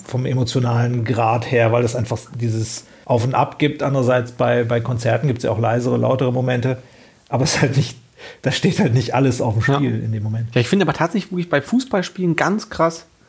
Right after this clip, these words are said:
Speaker 2: wie, also, weil das ja irgendwie ist es ja auch, das wäre eine ähnliche Kiste. Da kommen Zuschauer hin und gucken sich eine Sache an und jubeln zwischendrin mal oder auch nicht. Aber die, wie soll ich das, wie soll ich,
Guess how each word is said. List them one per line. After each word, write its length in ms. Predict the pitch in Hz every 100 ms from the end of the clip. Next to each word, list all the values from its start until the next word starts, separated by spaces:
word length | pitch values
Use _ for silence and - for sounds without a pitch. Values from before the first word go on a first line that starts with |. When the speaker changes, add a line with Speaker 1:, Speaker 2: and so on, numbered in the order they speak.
| _ _ _ _ _ _ -
Speaker 2:
wie, 240 | 135 143
also, 220 | 143 143 135
weil 80 |
das 160 | 143 147
ja 80 | 131
irgendwie 280 | - 247 202
ist 100 | 180
es 80 |
ja 140 | 160 -
auch, 100 | 180
das 180 | 175 180
wäre 120 | 170
eine 200 | 170 139
ähnliche 280 | 170 175 196
Kiste. 280 | - 190 -
Da 40 |
kommen 240 | - 135 143
Zuschauer 380 | 165 185 185
hin 280 | 170 202 226
und 140 | - 156
gucken 180 | 175 170
sich 120 | 165
eine 100 | 165
Sache 240 | 180 156
an 220 | 117 139
und 320 | 143 147 143 147 _ _ _ 220
jubeln 300 | 240 202 170
zwischendrin 400 | 113 113 113 110
mal 200 | 117 147
oder 140 | 135 131
auch 120 | 120
nicht. 260 | 170 277 - _ _ _ _ _ _ - _
Aber 200 | 135 151
die, 440 | 135 151 151 143 - - _ _ _ _ _ _ _ _ _
wie 60 | 135
soll 80 | 143
ich 40 |
das, 180 | 143 -
wie 60 | 143
soll 100 |
ich, 80 | 147